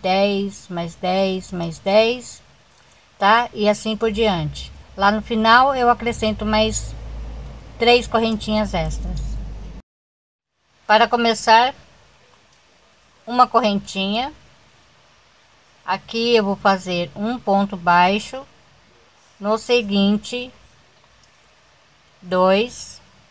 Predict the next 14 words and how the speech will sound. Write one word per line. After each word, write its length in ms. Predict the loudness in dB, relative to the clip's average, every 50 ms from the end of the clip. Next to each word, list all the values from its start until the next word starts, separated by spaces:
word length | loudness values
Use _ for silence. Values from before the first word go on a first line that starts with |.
| _ _ _ _ _ _ _ _ _
no 240 | -6 0 2 2 2
seguinte, 880 | 0 0 -2 -2 -2 -2 -2 0 0 0 0 -2 -4 -10 -12 -12 -12 -14 -20 _ _ _ _ _ _ _ _ _ _ _ _ _ _ _ _ _ _ _ _ _ _ _ _ _ _ _ _ _ _
três 320 | -2 2 2 2 2 0 -2
pontos 400 | -2 0 0 0 -2 -8 -16 -4
baixos, 520 | 2 2 4 4 2 0 -6 -8 -12 -18 -20 -20 -20 -20 -20 _ _ _ _ _ _ _ _ -8
uma, 520 | -4 -2 -2 0 0 2 2 4 4 2
duas, 680 | 0 -2 -2 0 2 2 4 4 2 2 0 -2 -8 -20 _ _ _ _ _ _ _ -8
três 300 | -2 0 0 0 0 -2
correntinhas. 880 | -6 -4 -4 -4 -6 -8 -8 -6 -4 -4 -2 -2 -4 -6 -8 -12 -20 _ _ _ _ _ _ _
Eu 120 | -12 -8 -2
venho 240 | 0 2 2 2 2
na 100 | 0 0
primeira 480 | -2 -4 -4 -2 0 0 2 0 0
correntinha, 880 | -2 -2 -4 -4 -2 -2 -2 -4 -6 -8 -8 -6 -6 -4 -4 -6 -6 -8